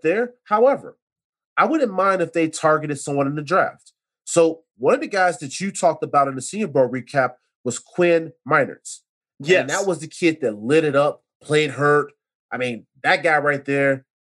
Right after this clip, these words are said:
Speaker 1: if you could look at a guy like that maybe in the later rounds as a depth piece on this
Speaker 2: Yeah.
Speaker 1: offensive line to complement what Alex Bars is bringing as a young, uh, developmental guy,
Speaker 2: Mm-hmm.
Speaker 1: that would be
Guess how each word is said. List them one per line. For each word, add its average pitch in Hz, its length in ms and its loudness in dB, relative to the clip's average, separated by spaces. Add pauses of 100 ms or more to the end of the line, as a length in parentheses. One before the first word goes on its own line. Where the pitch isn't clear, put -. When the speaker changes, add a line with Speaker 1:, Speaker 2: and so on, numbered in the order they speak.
(400)
Speaker 1:
if 117 140 -8
you 165 120 0
could 175 160 2
look 165 200 0
at 165 80 2
a 139 60 -6
guy 147 160 2
like 135 240 -2
that 147 220 0
maybe 143 260 -2
in 131 80 0
the 120 80 0
later 139 240 2
rounds 143 420 0
as 135 180 -4
a 123 60 -2
depth 143 420 -2
piece - 460 -8
on 165 120 2
this 165 140 -2
Speaker 2:
Yeah. 175 80 4
Speaker 1:
offensive 156 360 0
line 185 320 0 (280)
to 135 80 -12
complement 160 480 0
what 143 120 0
Alex 143 300 0
Bars 151 360 2
is 147 80 -10
bringing 160 440 -2 (120)
as 143 160 0
a 139 100 -2
young, 147 320 0 (160)
uh, 127 200 2
developmental 160 540 0
guy, 185 300 0 (260)
Speaker 2:
Mm-hmm. 175 220 4
Speaker 1:
that 185 160 2
would 160 120 0
be 127 180 -4